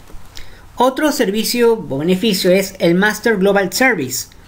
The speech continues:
Ese es simplemente hablar por teléfono y a lo mejor tú tienes alguna duda, por ejemplo,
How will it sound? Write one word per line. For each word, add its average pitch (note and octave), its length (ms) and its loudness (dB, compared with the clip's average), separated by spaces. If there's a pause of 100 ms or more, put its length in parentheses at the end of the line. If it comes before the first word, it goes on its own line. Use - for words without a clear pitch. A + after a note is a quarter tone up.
(380)
Ese B3+ 380 0
es B3 80 -4
simplemente B3+ 600 0
hablar F#3 240 2
por F#3+ 160 -2
teléfono C4+ 680 2
y A#3+ 60 4
a A3 40 2
lo F#3+ 60 2
mejor F#3 340 0
tú F#3 140 0
tienes F#3 400 2
alguna D#3 640 2
duda, E3 420 0
por D3 100 -4
ejemplo, C#3 540 -2